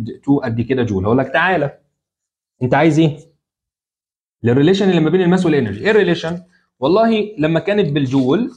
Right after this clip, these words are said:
كان ايه الكلام؟ كان الكلام على ماس بالكيلو جرام اهو. يبقى انا عندي دلوقتي يا مستر انت عندك الانرجي ايكوال الماس تايمز سي سكوير. حصل ولا ما حصلش؟ تقول لي حصل.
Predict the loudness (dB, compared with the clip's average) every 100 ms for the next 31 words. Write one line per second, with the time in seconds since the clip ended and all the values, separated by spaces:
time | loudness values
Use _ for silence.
0 | _ -20 -20 _ _ _ _ -20 -20 -20
1 | _ _ _ _ _ _ _ -2 0 0
2 | 2 2 2 0 -4 -4 -2 -2 0 2
3 | 2 0 -2 -4 0 0 0 -2 0 0
4 | 2 2 0 -6 -6 0 0 -2 -8 -20
5 | -20 _ _ -2 0 2 2 2 2 2
6 | 0 -2 -2 -8 -4 -2 0 0 -2 -2
7 | -2 0 2 2 0 -4 -12 _ _ -4
8 | -2 0 0 -2 -8 _ _ _ 0 2
9 | 4 2 2 -2 -6 -16 _ -2 0 0
10 | -4 -6 _ -12 -2 0 0 0 0 0
11 | 0 -4 -2 0 0 0 -2 -2 -4 -4
12 | -4 -4 -2 -4 -8